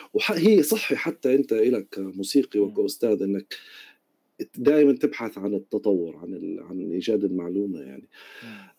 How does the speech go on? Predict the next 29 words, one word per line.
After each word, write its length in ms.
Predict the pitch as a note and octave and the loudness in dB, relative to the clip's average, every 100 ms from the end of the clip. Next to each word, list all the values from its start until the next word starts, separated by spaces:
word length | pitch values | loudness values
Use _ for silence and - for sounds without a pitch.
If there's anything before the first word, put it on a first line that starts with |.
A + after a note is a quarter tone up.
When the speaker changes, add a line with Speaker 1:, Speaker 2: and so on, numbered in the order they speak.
| - | -6
Speaker 1:
آه، 1120 | A2 A#2+ A#2 A#2 A2+ A2 G#2 G#2 F#2 - - - - A#2 - - | 0 2 4 4 4 4 2 0 -4 -6 -10 -12 -14 -14 -12 -10
التنافس 880 | - - D3 F#3+ A3+ D#3+ C#3 - - | -6 2 4 4 2 2 2 0 -6
العجيب 560 | F2 A2+ G#2+ A2 D#3 B2 | -2 0 0 2 4 4
الغريب 420 | G2 A2+ C3 G#2 | 2 2 2 0
هذا 160 | A2 | -2
الموجود 420 | G#2+ G#2 G#2 A#2 G2+ | 0 2 0 0 0
بين 140 | G2+ | 0
الغرب 380 | F#2+ A2 A2+ - | 0 -4 -6 -4
والشرق 520 | F#2 - G#2+ G#2 - | -6 -4 -6 -6 -10
يعني، 340 | F2+ F2 F2 F2+ F2 | -18 -18 -20 -20 -16
وب-، 640 | E2+ D#2+ - D2+ - A2 | -12 -12 -14 -14 -6 -6
بيخلينا 880 | - G#2+ A#2+ C3+ D#3+ C#3 A#2+ A2 - | -6 -4 2 4 4 4 0 -6 -8
إن، 220 | A2+ G#2+ G2 | -6 -2 -2
نت-، 480 | F2 G2+ - - G#2 G2 E2 F2+ F#2+ A#2 | 0 -2 -4 -4 -2 -2 -4 -6 -2 0
ندخل 320 | - B2+ G#2+ | 0 0 0
في 120 | G2 | -2
حالة، 240 | G2 A#2+ | -4 -4
في 220 | G#2 - A2 | -4 -4 -2
أزمة 260 | B2 G2+ | 0 0
نفسية 420 | F#2 - - G#2 | -2 -6 -2 2
وأزمة 400 | E2+ F#2+ A#2 G2+ G2 | 2 2 0 -2 -2
الدنيا 400 | F#2 G2+ A2+ G2+ | 0 2 4 2
اللي 120 | F#2 | -2
بتحكي 300 | F2 - - | -8 -14 -16
عنها 260 | F2 F#2 E2 | -14 -14 -14
يعني. 200 | - _ - - | -20 _ -20 -20
Speaker 2:
مم. 220 | A#2 G#2+ F#2+ | -18 -18 -6
Speaker 1:
إنه 320 | G2 A2 A2 - | -2 2 2 0
إحساس، 640 | - D#3 C#3+ - - - | 0 2 2 0 -10 -12